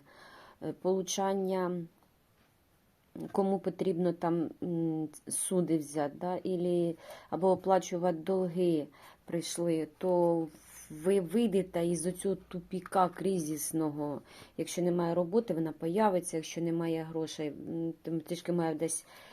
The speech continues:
підзаробите, ви зможете вийти із оцього кризису. Ти можеш, да, обновлення, да, блазень, да? Послання Архангела Метатрона, що говорить на тобі, е,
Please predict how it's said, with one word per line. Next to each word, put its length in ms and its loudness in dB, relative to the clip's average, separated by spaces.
підзаробите, 720 2
ви 140 -2
зможете 540 -2
вийти 360 -2
із 160 -2
оцього 380 -6
кризису. 560 -10
Ти 120 -12
можеш, 380 -12
да, 180 -2
обновлення, 960 -6
да, 60 -10
блазень, 440 -4
да? 200 -6
Послання 480 2
Архангела 600 -2
Метатрона, 760 -6
що 260 -4
говорить 600 -4
на 260 -8
тобі, 460 0
е, 280 0